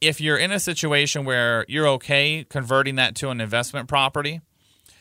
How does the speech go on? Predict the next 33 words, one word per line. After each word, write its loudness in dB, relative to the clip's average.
and 2
not 4
using, -2
you -2
know, 0
the, -12
planning 2
on 0
using 0
the -2
equity 0
to -4
buy 4
the -4
next -2
home, -4
it's -6
not 2
bad. 2
Or 4
if -4
you're -4
thinking -4
you're 0
gonna -2
be -2
in -4
your 0
home -2
for -12
five 0
plus -4
years, 0